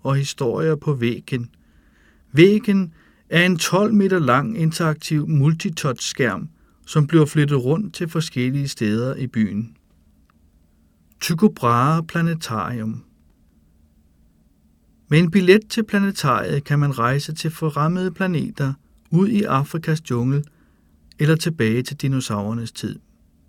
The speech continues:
Begynd med en film i en af de to tre D-biografer,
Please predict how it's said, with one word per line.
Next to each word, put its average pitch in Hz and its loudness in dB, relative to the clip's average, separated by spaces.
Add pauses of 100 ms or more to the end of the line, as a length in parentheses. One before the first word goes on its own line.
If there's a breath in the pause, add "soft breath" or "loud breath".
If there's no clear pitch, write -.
(560)
Begynd 127 2
med 175 0
en 135 2
film 170 2
i 131 4
en 143 -2
af 139 -2
de 135 -4
to - -4 (360)
tre - -2
D-biografer, 127 -4